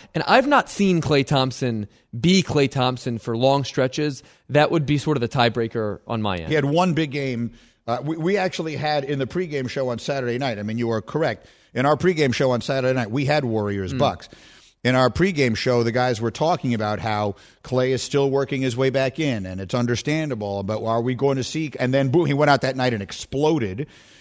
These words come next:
Speaker 2: Um, and, but, but you were right. I, I, can you count on that regularly? But I kind of lean towards what Nuno said, which is to say,
Speaker 1: Mm.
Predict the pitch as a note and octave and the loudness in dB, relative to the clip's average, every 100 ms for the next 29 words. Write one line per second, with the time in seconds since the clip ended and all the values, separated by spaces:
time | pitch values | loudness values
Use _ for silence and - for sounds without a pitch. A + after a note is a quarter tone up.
0 | _ A2+ A#2+ A2+ A2 A2 A2 G#2+ - B2 | _ 2 4 4 4 2 0 -2 -4 0
1 | A#2+ A2+ A2 G#2+ C3+ C3+ C#3+ C#3+ D3+ F3+ | 0 2 0 4 2 4 0 4 6 6
2 | C3 - A#2+ A2+ - C#3 - D3 D3+ D3 | 2 -6 -12 -12 -6 -4 0 0 0 0
3 | - D#3 C#3+ C3+ B2+ B2+ B2 D3+ D#3 A#2 | 0 0 2 0 0 -2 0 0 0 -2
4 | G2 F2+ F2 - _ E3+ G3+ - _ _ | -4 -6 -10 -16 _ 0 0 -4 _ _
5 | - C#3+ A#3+ D#4 C#4+ C3+ - C#3+ B3 B3+ | -8 -4 -4 -2 -4 -4 -6 -4 -2 -2
6 | D#3 - F#3+ E3+ D3 D#3+ D3 A3+ E3+ - | -4 -2 0 0 0 0 0 0 0 0
7 | B2 A#2 B2+ C#3+ - B2 C3+ B2+ B2 G#2+ | -2 0 0 0 0 -2 0 2 0 -2